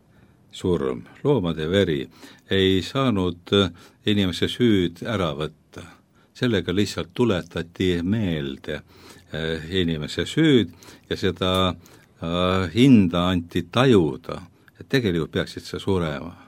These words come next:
See on lihtsalt Jumala ärateenimatu kingitus, et sa võid elada. Ja nüüd, eh, ja Jumal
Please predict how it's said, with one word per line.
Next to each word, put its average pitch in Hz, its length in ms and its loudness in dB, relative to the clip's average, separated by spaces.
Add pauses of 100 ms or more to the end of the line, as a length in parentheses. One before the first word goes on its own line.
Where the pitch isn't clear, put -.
(380)
See 95 80 -10
on 90 60 -6
lihtsalt 90 300 -6
Jumala 82 380 -2 (840)
ärateenimatu 90 760 -2
kingitus, - 580 -4
et 76 80 -6
sa - 120 -10
võid 82 180 -6
elada. 82 460 -6 (640)
Ja 95 360 2
nüüd, 98 500 2 (600)
eh, 92 240 -2 (1080)
ja 95 120 0
Jumal 107 540 4